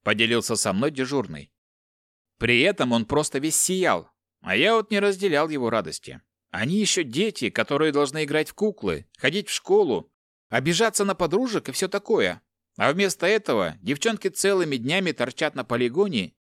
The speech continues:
и приводят в восторг своей силой взрослых мужиков, побывавших не в одном сражении. Все это меня сильно печалило, но я прекрасно понимаю, что в мире, который готов вспыхнуть в любое мгновение, это становится обыденностью,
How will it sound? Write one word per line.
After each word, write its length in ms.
и 100
приводят 460
в 40
восторг 460
своей 280
силой 540
взрослых 520
мужиков, 640
побывавших 640
не 80
в 40
одном 240
сражении. 640
Все 140
это 180
меня 180
сильно 320
печалило, 640
но 100
я 140
прекрасно 480
понимаю, 540
что 240
в 60
мире, 300
который 380
готов 320
вспыхнуть 520
в 60
любое 300
мгновение, 680
это 260
становится 560
обыденностью, 680